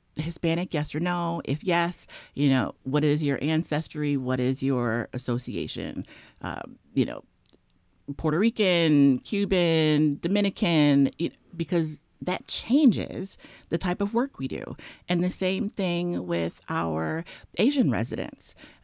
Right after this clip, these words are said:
Um, people come to America, people come to Erie County for different reasons. And we know that some people from Asia come for education purposes.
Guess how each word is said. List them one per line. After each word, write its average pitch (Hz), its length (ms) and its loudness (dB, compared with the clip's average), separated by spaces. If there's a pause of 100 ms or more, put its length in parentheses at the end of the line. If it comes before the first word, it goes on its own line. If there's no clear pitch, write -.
Um, 156 260 -2
people 254 300 -2
come 208 640 -2 (180)
to 185 380 0
America, 196 540 -2
people 185 240 -4
come 175 400 -2
to 160 440 -4
Erie 143 160 -4
County 196 380 -4
for 180 160 -8
different - 340 -6
reasons. 233 540 -4 (380)
And 170 120 2
we 190 120 0
know 180 220 -2
that 175 260 -6
some 175 260 -2
people 185 320 -6
from - 240 -8
Asia 165 400 -4
come 165 460 0
for 156 440 -4
education 156 540 -4
purposes. 196 600 -8